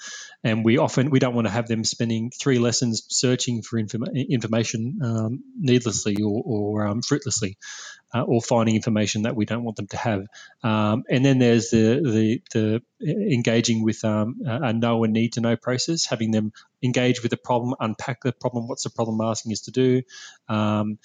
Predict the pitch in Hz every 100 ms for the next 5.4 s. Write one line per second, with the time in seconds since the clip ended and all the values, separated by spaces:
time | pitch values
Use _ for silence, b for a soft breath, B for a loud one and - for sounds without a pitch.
0 | B _ 131 127 113 117 113 113 117 117
1 | 110 104 123 131 127 - 131 131 135 131
2 | 127 98 104 104 120 127 131 120 127 170
3 | 175 B B _ 107 104 104 135 120 113
4 | 107 117 117 117 113 110 113 107 101 117
5 | 131 131 139 135